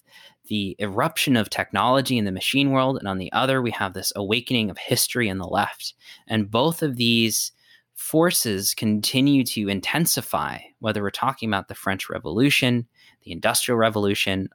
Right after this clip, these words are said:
and the series of revolutions that start to happen in the, in the nineteenth and twentieth centuries. Um, and then in the twentieth century, we get even more of a, an intensity of the machine, just in terms of,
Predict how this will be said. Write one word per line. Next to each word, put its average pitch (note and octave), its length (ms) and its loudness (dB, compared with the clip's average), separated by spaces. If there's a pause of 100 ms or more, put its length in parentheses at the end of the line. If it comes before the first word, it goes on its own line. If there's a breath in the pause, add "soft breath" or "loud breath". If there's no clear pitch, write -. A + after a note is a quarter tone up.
and G2 100 -4
the F2+ 60 -4
series C3+ 580 2
of A#2+ 140 0
revolutions A#2 560 2
that G#2+ 80 -6
start A2 220 2
to G2+ 40 0
happen G#2 300 0
in G2 80 0
the, F2+ 200 -4
in F#2+ 140 -2
the F2+ 160 -4 (380 loud breath)
nineteenth A2 420 0
and G2 80 -4
twentieth G2+ 300 2
centuries. G2 640 -4 (420 loud breath)
Um, G2+ 400 0 (720)
and C#3+ 160 4
then D#3+ 160 4
in D#3+ 80 4
the C#3 80 4
twentieth F3 440 4
century, A2+ 480 0
we G#2+ 140 2
get A2+ 160 0
even A#2 220 0
more C3+ 300 4
of C#3 100 -2
a, - 180 -2
an G2+ 80 -2
intensity G2+ 760 -2
of G2 180 -2
the G2 80 -4
machine, F2+ 480 -4
just - 260 -4
in G2 120 -2
terms G2+ 360 0
of, F#2 240 -2